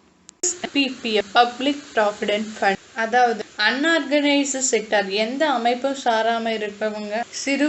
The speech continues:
குறு தொழில் பண்றவங்க, டெய்லி ஒர்க்கர்ஸ், அவங்களுக்காக ஸ்டார்ட் பண்ணனது தான் இந்த ஸ்கீம். இந்த ஸ்கீம் பாத்தீங்கன்னா, மெயினா அன்ஆர்கனைஸ்டு செக்டார்ல ஒர்க் பண்றவங்களோட ரிட்டையர்மெண்ட் பிளான்காக இன்ட்ரடியூஸ்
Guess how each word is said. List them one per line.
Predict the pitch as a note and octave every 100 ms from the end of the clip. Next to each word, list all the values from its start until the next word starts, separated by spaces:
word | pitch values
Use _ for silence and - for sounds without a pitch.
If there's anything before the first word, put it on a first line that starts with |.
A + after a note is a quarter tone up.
| D4
குறு | C4+ C4 C4+ C4
தொழில் | A#3 A#3+ A#3 A#3
பண்றவங்க, | A3 G#3+ G3+ G3+ G#3 A3+ - - G#3+ A3+
டெய்லி | A#3 C#4 D4+ C#4 A#3+
ஒர்க்கர்ஸ், | G#3+ - B3 B3+ -
அவங்களுக்காக | G#3+ A#3 B3+ B3+ B3 G#3+ G#3+ B3+
ஸ்டார்ட் | - G#3+ G#3+ -
பண்ணனது | G#3 G3+ G3 G3+
தான் | D4 F4 A3
இந்த | G#3 A3+ -
ஸ்கீம். | - F#3+ F#3+ - - A#3+
இந்த | A#3 B3 -
ஸ்கீம் | B3+ D4 E4+ D#4
பாத்தீங்கன்னா, | A#3 A3 G3+ G#3+ A#3+ G#3
மெயினா | G#3+ C4+ B3+ A3+ G#3 G3+
அன்ஆர்கனைஸ்டு | G3+ B3 C#4+ C#4+ C#4 C#4 B3+ - -
செக்டார்ல | G#3 - A3+ A3 G#3+ G#3 G#3
ஒர்க் | G3+ -
பண்றவங்களோட | G#3+ G3+ G3+ G3+ F#3+ F#3 G#3 C4 - - A#3+
ரிட்டையர்மெண்ட் | - D#4+ D#4 D4+ D4 C4+
பிளான்காக | A#3 G#3+ G#3 G3 G3 F#3 A3 C#4+
இன்ட்ரடியூஸ் | G3+ G3+ G3+ G3